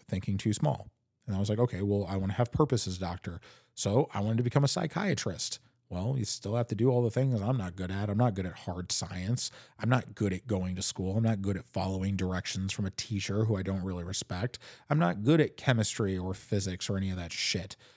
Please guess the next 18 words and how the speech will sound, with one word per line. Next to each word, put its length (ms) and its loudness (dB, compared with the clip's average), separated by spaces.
So 400 2
why 320 2
am 120 6
I 140 6
thinking 500 2
so 200 4
small 360 2
as 120 0
to 200 2
believe 320 2
that 120 0
a 40 -4
doctor 400 0
is 120 -4
what's 160 -2
right 180 -2
for 80 -10
me? 280 0